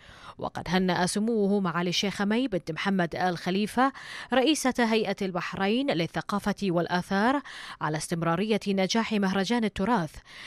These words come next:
الذي يلقى إقبالًا جماهيريا طيبا، مشيدا بدوره في تقوية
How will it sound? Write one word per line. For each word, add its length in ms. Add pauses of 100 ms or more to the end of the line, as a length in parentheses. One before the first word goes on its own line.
(140)
الذي 320
يلقى 460
إقبالًا 460
جماهيريا 800
طيبا، 520 (480)
مشيدا 560
بدوره 600
في 140
تقوية 440